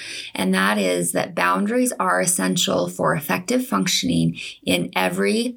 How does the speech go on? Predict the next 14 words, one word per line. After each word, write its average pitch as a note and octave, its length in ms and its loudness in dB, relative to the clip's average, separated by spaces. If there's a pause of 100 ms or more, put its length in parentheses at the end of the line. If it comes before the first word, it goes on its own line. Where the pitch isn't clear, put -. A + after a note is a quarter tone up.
single F3+ 720 0
relationship E3 960 0
we C3+ 160 0
have. - 500 -4 (760)
Every G3 800 0
single E3+ 400 2
relationship D#3 640 0
we E3 120 -2
have. - 380 -4
And F#3 220 0
so E3 480 2 (460)
that F#3+ 400 0
goes F3 560 0
for, E3 880 0